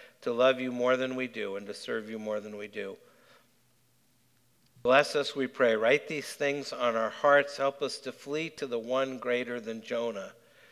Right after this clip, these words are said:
that we may know his grace and mercy, and then use us as instruments of mercy to others this Advent. For we ask these things in the name of our Lord and Savior, Jesus Christ,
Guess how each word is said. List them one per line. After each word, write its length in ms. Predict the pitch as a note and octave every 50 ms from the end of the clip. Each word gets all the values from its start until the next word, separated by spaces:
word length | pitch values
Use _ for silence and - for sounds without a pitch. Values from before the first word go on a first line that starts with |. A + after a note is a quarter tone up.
| - _ _ _ _ _
that 160 | C3 B2+ B2
we 120 | B2+ B2+
may 220 | A#2+ B2 B2 B2 B2
know 240 | B2+ C3 C3 B2
his 260 | A#2 C3 D#3+ F3+ E3 -
grace 420 | - B2 A2+ G2+ G2 - - -
and 120 | G2+ G#2
mercy, 440 | G#2 G#2 G2 F#2+ - - - A2 - - _ _ _ _ _ _ _ _ _ _ _ _ _ _ _ _ _ _ _ _ -
and 140 | - A2+ A2+
then 140 | A2+ A#2 A#2
use 300 | B2 C#3+ D3+ C#3 - D3
us 260 | C#3 C3 - - -
as 120 | A#2 A2
instruments 680 | C3+ E3 F3 F3 - - - C3 B2 A#2+ A#2 A#2 - B2
of 80 | A#2 A2+
mercy 420 | A#2 B2+ C3+ C3+ - - C#3+ C3+
to 180 | A#2+ B2+ C3 B2+
others 440 | B2+ C3 B2 A#2+ A2+ A2 - - - - - - _ _ -
this 320 | G#2+ C3 D#3+ D#3+ - -
Advent. 480 | D3+ D3+ D#3 D#3+ D#3 - - - - - - _ _ _ _ _ _ _ _ _ _ _ _ _ _ _ _ - _ _ _ _ _ _ _ _ _ _ _
For 120 | A#2+ A#2
we 140 | A2 A2 A2
ask 260 | A2+ A2+ A2+ - -
these 180 | B2+ A#2 A2 -
things 380 | - C3 A#2 A2+ G#2+ G#2 -
in 80 | A#2 A2
the 80 | G#2+
name 240 | G#2 A2 A2 G#2+ A2
of 140 | G#2+ G2+ G2+
our 160 | A2 A2 A2
Lord 240 | G2+ A2+ A#2 A#2 A2
and 120 | A2+ A2+
Savior, 480 | - - - A2+ G#2+ G2+ G2 G#2+ G#2+ G#2
Jesus 520 | F#2+ - - B2+ B2+ B2+ B2 B2+ B2+ -
Christ, 500 | - - - G#2+ F#2 F2 E2 - - -